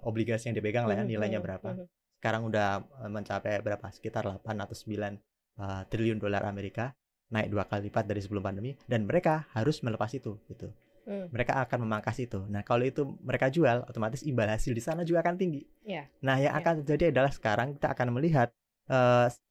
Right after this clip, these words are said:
Speaker 1: perang yield <laughs> antara, eh, Indonesia dan Amerika. Bank Indonesia akan melepas obligasinya dengan harapan yield kita meningkat, tapi jangan lupa,
Speaker 2: Hmm.
Speaker 1: di Amerika yield-nya juga lagi di,
Speaker 2: Jadi berapa
Speaker 1: ditingkatkan
Speaker 2: tuh
Speaker 1: juga,
Speaker 2: nanti
Speaker 1: gitu.
Speaker 2: spread-nya berarti berapa tuh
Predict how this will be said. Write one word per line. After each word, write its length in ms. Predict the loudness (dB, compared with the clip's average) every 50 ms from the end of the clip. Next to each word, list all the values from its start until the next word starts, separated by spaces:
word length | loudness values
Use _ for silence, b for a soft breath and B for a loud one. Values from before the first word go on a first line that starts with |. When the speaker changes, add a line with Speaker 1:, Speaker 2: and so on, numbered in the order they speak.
| _
Speaker 1:
perang 400 | -2 0 2 2 2 2 2 4
yield 240 | 4 4 4 4 2 -2 -2
<laughs> 640 | 0 2 2 2 0 -2 -6 -4 -4 -4 -4 0
antara, 480 | 0 2 4 4 4 4 4 4 2 0
eh, 560 | 0 2 4 6 6 6 6 6 4 4 2
Indonesia 400 | 2 4 4 4 2 4 4 4
dan 240 | 6 6 4 4 4 4 4
Amerika. 480 | 4 4 4 2 2 2 2 2 0 -2 _ _ _ _ _ 2
Bank 160 | 4 4 4
Indonesia 320 | 4 4 4 4 4 4
akan 160 | 4 4 4
melepas 240 | 4 4 4 4 4 4 4
obligasinya 480 | 4 4 4 4 4 4 4 2 2
dengan 160 | 4 4 4 4
harapan 320 | 4 4 4 4 4 4
yield 160 | 4 2 2
kita 160 | 2 2 2
meningkat, 240 | 2 2 2 2 2 2 2
tapi 80 | 4
jangan 160 | 4 4 4 2
lupa, 320 | 2 2 2 2 2 0 _ _ _ -8
Speaker 2:
Hmm. 140 | -2 2
Speaker 1:
di 80 | 4 4
Amerika 320 | 4 4 4 4 6 6
yield-nya 400 | 8 8 8 6 6 6 4 4
juga 240 | 4 6 6 6 6
lagi 80 | 6 4
di, 100 | 2 0 -2 -4 -6 -2 0 2 2 2 2 0 2
Speaker 2:
Jadi 240 | 2 4 4 4
berapa 240 | 4 4 4 4 2
Speaker 1:
ditingkatkan 120 | 2 2 2
Speaker 2:
tuh 60 | 2 2
Speaker 1:
juga, 160 | 0 2 2
Speaker 2:
nanti 120 | 2 2 2
Speaker 1:
gitu. 160 | 0 -2 -4 0
Speaker 2:
spread-nya 260 | 2 2 4 4 2 2
berarti 140 | 2 2 2
berapa 220 | 0 0 0 0 -2
tuh 180 | -4 -4 -12